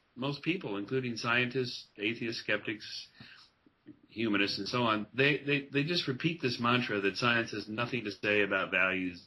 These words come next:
and right and wrong, and, you know, that's, that, that belongs to the realm of philosophy or religion, and, you know, and so I'm debunking that myth. It's not true. It's absolutely not true, and, and I show in the book that, in fact, everybody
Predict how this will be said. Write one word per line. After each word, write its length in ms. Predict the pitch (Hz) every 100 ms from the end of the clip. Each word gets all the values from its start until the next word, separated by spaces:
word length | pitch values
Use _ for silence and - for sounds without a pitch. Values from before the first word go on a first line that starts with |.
| -
and 140 | 85
right 140 | 87 90
and 120 | 87
wrong, 300 | 87 87 90
and, 100 | 82 - - - -
you 80 | 92
know, 360 | 90 90 85 85
that's, 340 | 104 107 - -
that, 240 | 117 127
that 220 | 123 143
belongs 520 | 139 120 120 120 117 -
to 40 |
the 100 | -
realm 360 | 98 104 110 107
of 160 | 101 95 95 - -
philosophy 640 | 101 98 95 95 95 92
or 160 | 92 87
religion, 520 | 90 85 90 90 90 90
and, 180 | 85 85 - - - - -
you 140 | 90
know, 160 | 90 90
and 100 | -
so 80 | 135
I'm 200 | 160 160
debunking 500 | 156 - 165 165 147
that 200 | 143 135
myth. 200 | 160 -
It's 140 | 123 160
not 140 | 156
true. 320 | - 147 87 - _
It's 300 | 104 - -
absolutely 400 | 151 143 139 120
not 180 | 98 92
true, 340 | - 95 92
and, 220 | 95 95 92 - - - 95
and 100 | 110
I 100 | 120
show 220 | - 139
in 80 | 113
the 80 |
book 300 | 92 117 117
that, 240 | 101 92 90
in 80 | 98
fact, 280 | 107 104
everybody 520 | 120 131 120 107 101